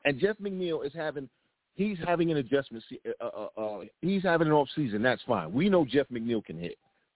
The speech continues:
If he can't do nothing else, the boy, we know Jeff McNeil can hit. So, you know, you're allowed to have a down season.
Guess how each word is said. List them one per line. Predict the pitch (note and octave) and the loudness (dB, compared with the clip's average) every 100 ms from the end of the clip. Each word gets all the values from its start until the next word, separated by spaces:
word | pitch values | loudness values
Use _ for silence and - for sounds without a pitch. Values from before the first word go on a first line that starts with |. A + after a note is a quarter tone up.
| _ _ _ _ _ - | _ _ _ _ _ 0
If | |
he | F#3 | 2
can't | A3+ A3 F3+ | 2 0 2
do | |
nothing | F#3 F#3 D#3 | 2 2 2
else, | D#3 C3 | -2 -2
the | B2+ | -4
boy, | D#3 - F2 G2 | -2 -2 -8 -8
we | B2+ F3 | -2 2
know | D3+ | 2
Jeff | B2+ C#3+ | 2 0
McNeil | C3 C3 C3 B2 | 0 0 0 0
can | G#2+ | -2
hit. | A#2+ - | -4 -4
So, | A#2+ | -4
you | C#3 | 0
know, | F3 | 2
you're | C3+ E3+ | 4 4
allowed | D#3 D3+ D3 | 4 2 2
to | C3 | 0
have | C3 | -2
a | A2 | 0
down | B2 A2+ G#2 | 0 0 -2
season. | - F#2+ - | -6 -6 -8